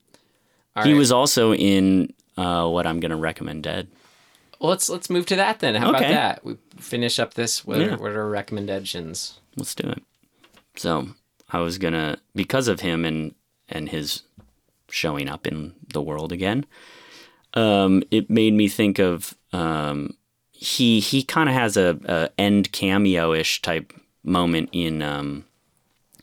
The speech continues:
Speaker 2: the new Shazam movie,
Speaker 1: Mm-hmm.
Speaker 2: which the reason I would recommend Dead It is that it's directed by, um,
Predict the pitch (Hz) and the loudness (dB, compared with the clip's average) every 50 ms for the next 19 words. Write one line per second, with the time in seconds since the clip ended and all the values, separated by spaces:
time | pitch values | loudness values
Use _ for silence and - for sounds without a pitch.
0 | - - - - 95 87 85 82 82 80 - - - - 87 78 - 90 85 87 | -20 -18 -6 -2 0 0 2 2 0 0 0 0 0 0 0 0 0 0 0 0
1 | 90 90 87 80 71 - _ _ _ - 78 65 58 - - - - - _ _ | 0 0 -2 -2 -4 -8 _ _ _ -6 -6 -6 -4 -6 -8 -8 -8 -12 _ _
2 | _ _ _ _ _ - 113 110 107 104 95 92 92 95 - 117 127 175 190 135 | _ _ _ _ _ -12 -10 -8 -8 -8 -8 -10 -12 -10 -2 2 4 6 6 6
3 | 104 - - - - - - - 110 113 135 147 139 135 135 127 113 110 104 95 | 4 2 0 -2 -4 -2 0 0 2 4 4 4 6 4 4 4 4 4 4 2
4 | 90 95 101 101 98 - 98 90 90 90 87 117 123 123 113 104 98 - 98 101 | 2 2 2 0 2 0 0 0 0 2 2 2 2 2 2 0 2 2 2 2
5 | 98 98 - - 117 110 104 98 - _ _ _ _ _ _ _ _ _ - 135 | 2 0 0 2 2 4 4 2 0 _ _ _ _ _ _ _ _ _ 0 0
6 | 135 - - - - - 127 120 113 110 110 120 139 185 - - - 147 120 107 | 0 0 -2 -4 -2 0 2 2 2 2 0 0 0 -2 -4 -2 0 4 4 4
7 | 101 92 95 - _ - 92 98 98 92 92 90 90 90 90 87 87 85 85 82 | 4 2 0 -4 _ -8 -4 0 2 2 4 4 4 2 2 2 2 2 0 -2
8 | - _ - 85 82 82 80 78 78 76 76 76 78 - | -4 _ -4 -2 0 0 0 0 0 -2 -2 -4 -6 -8